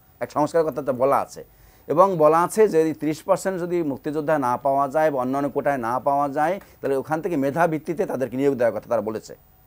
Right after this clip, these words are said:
বলেছে কি না? তাহলে তাই যদি হয় তাহলে আপনি কেন হ-, সরাসরি আদালতে কাজে লাগিয়ে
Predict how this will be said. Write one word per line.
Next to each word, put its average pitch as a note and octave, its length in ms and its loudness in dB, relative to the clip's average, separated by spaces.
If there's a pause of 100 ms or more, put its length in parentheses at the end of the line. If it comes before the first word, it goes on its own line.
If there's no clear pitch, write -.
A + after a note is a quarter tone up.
(260)
বলেছে C#3+ 260 0
কি C3+ 60 -4
না? F#2+ 100 -8 (300)
তাহলে C3 140 -2
তাই D#3+ 160 6
যদি F3+ 160 -2
হয় A#2+ 300 0 (220)
তাহলে D3 160 2
আপনি C3+ 300 0
কেন D#3 220 0
হ-, C3 520 0
সরাসরি C#3 400 0
আদালতে C3+ 400 0
কাজে B2 240 0
লাগিয়ে B2+ 340 -2